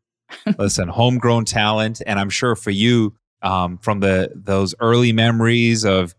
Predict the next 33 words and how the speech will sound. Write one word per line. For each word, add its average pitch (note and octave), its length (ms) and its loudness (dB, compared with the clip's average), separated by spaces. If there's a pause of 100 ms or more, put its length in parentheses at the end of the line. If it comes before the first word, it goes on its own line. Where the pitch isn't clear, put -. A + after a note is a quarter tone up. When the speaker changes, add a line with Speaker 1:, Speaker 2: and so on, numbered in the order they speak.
Speaker 2:
getting A2 300 0
Cam A2 360 -2
into A2 300 -6
different G2+ 340 -4
sports A2+ 640 -2
or, F2+ 280 0 (400)
you G#2+ 80 -4
know, F#2+ 120 0
the F2+ 100 -4
long A2+ 440 2
road A2+ 280 2
Speaker 1:
Yes. - 80 -12
Speaker 2:
trips A2 380 -2 (120)
to G2+ 240 2
the F#2 100 -2
U A2+ 320 2
S, A2+ 580 0 (300)
um, F#2 500 -2
you've C#3+ 320 2
Speaker 1:
Mm-hmm. B2 120 -2
Speaker 2:
really C3 300 2
seen A#2+ 420 0
basketball G2+ 760 -2
grow, F#2 720 0 (280)
uh, E2+ 340 -6
in A2+ 200 -2
Canada. F#2+ 440 -2
And F2+ 160 0
obviously, G2+ 640 -2 (300)
yes, A2 440 0 (120)
we F#2+ 160 -6
don't G2+ 240 -2
have F#2+ 520 -4